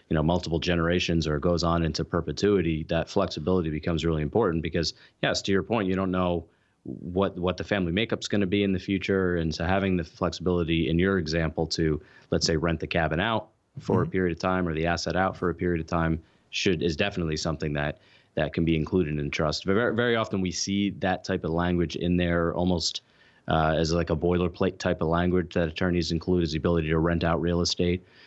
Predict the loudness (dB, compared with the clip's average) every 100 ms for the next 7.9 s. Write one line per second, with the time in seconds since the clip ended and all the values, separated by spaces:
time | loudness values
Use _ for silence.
0 | -14 -2 0 2 0 -2 -2 0 2 2
1 | 2 2 0 0 0 -2 -2 -2 0 -2
2 | -2 -4 0 0 2 0 0 -4 -8 -18
3 | -16 -12 -10 -10 -14 -10 -4 -2 0 2
4 | 2 2 0 0 -2 -4 -2 -2 0 -2
5 | -2 -4 -4 -6 -2 0 2 2 2 0
6 | 0 0 0 -2 -2 -2 -2 -2 -6 -6
7 | -4 -2 -2 -2 -2 0 0 -2